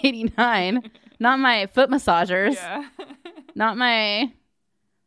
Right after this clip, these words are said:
Speaker 1: needlessly complicated alarm clock. <laughs>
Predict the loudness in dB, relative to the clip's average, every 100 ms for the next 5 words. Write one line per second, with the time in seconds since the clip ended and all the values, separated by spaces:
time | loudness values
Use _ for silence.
0 | _ _ -6 -2 0 0 0 0 -2 -4
1 | -4 -4 -4 -6 -8 -12 -14 _ -4 -2
2 | -2 0 0 0 0 0 0 -2 -2 0
3 | 0